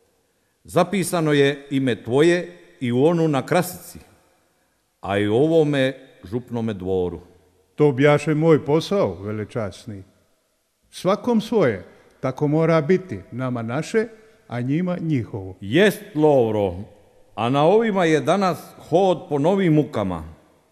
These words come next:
Speaker 1: ali i ususret radovanjima, o kojima će mnogi svjedočiti u neko buduće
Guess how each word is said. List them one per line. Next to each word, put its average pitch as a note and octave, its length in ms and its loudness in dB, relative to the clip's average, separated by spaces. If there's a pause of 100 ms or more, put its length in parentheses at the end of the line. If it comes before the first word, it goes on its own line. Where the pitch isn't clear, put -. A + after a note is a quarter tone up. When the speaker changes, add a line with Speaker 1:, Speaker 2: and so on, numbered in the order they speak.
(500)
Speaker 1:
ali A#2 300 2
i A2+ 60 2
ususret D3 640 0 (440)
radovanjima, F#2 920 0 (600)
o G#2 120 -6
kojima D3+ 420 2
će C3 440 2
mnogi E3+ 480 0
svjedočiti D#3 960 -2 (220)
u A2 140 -4
neko B2 320 0
buduće C#3+ 720 2